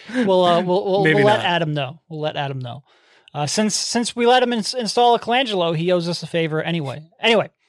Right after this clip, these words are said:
Speaker 1: moving on to the mailbag, which will be the majority of this podcast, because we are getting down to the end of the season. I think the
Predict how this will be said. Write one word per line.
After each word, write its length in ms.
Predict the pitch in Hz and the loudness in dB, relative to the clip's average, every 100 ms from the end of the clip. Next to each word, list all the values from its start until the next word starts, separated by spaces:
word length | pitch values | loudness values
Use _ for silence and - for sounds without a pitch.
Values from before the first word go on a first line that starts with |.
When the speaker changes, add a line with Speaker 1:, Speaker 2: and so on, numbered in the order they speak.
| _ _ _ | _ _ _
Speaker 1:
moving 300 | 208 233 254 | -6 -4 -2
on 300 | 240 214 208 | 2 2 2
to 200 | 185 202 | -2 -4
the 140 | 180 165 | -2 -2
mailbag, 500 | 170 180 165 165 156 | 2 2 2 0 0
which 160 | 156 | -6
will 80 | 156 | -8
be 120 | 151 | -8
the 60 | 147 | -6
majority 460 | 151 156 165 151 151 | -4 -2 -2 -2 -4
of 140 | 143 | -4
this 120 | 139 | -6
podcast, 580 | - 214 202 214 214 - _ - - - | -2 -2 0 0 -2 -4 _ -20 -20 -8
because 220 | 240 233 | -4 -2
we 100 | 254 | 2
are 160 | 233 | 2
getting 300 | 214 214 208 | 4 2 0
down 320 | 190 190 185 180 | 0 0 0 -4
to 260 | - 175 | -6 -8
the 160 | 160 170 | -6 -4
end 220 | 170 160 | -4 -4
of 100 | 156 | -6
the 60 | 143 | -8
season. 380 | - 180 180 | -4 -4 -4
I 120 | 175 156 | -4 -4
think 280 | - 156 | -6 -8
the 240 | - 156 | -8 -10